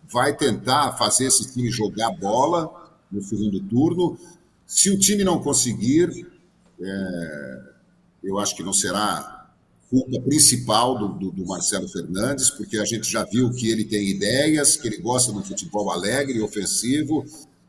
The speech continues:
e ele sabe das deficiências, que, os detalhes que ele precisa treinar no time do Santos, né? Chute a gol, por exemplo. Então, é, eu acho que ele está também entre a cruz e a caldeirinha, né?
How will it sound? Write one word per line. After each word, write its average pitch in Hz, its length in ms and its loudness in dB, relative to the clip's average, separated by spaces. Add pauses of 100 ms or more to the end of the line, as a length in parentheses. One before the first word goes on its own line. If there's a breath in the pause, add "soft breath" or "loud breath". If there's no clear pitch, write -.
(400)
e 95 420 -4
ele 104 140 -4
sabe 127 400 4
das 107 160 -4
deficiências, 113 960 -2
que, - 160 -12 (880)
os - 120 -6
detalhes 120 540 2
que 104 100 -4
ele 95 80 -4
precisa - 240 0
treinar 131 460 0 (100)
no 98 240 -4
time 101 240 -8
do 87 100 -8
Santos, 131 580 -4
né? 113 160 -2
Chute 123 320 -2
a - 60 -2
gol, 131 280 0
por 90 160 -8
exemplo. 113 500 -4 (1000)
Então, 120 840 0 (560)
é, 78 760 -8
eu 95 220 -2
acho 110 180 -2
que 139 60 -4
ele 143 80 -2
está 139 280 0
também 147 400 0
entre 131 220 -4
a - 80 -6
cruz - 280 -2
e 160 40 0
a - 100 -4
caldeirinha, 131 600 0
né? 101 220 -4